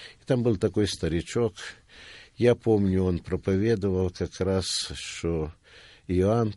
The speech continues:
подготовил путь, э, к, к Мессии.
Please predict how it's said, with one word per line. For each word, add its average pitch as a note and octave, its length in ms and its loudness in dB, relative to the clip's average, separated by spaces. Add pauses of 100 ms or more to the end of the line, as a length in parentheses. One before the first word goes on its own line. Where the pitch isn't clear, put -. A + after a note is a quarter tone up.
подготовил F2 600 0 (120)
путь, C2 380 -6 (1120)
э, D#2+ 300 -4
к, - 880 -20
к - 40 -12
Мессии. B1 640 -2